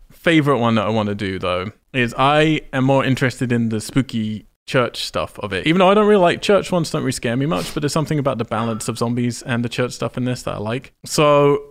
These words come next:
I was thinking sort of along the same line as you, Ali, but in a different way.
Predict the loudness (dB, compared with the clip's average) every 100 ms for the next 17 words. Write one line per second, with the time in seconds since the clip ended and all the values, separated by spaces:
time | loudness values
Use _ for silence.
0 | -2 -2 2 4 4 4 4 4 4 2
1 | 2 2 2 2 2 2 4 2 0 0
2 | -2 -2 -2 -2 -4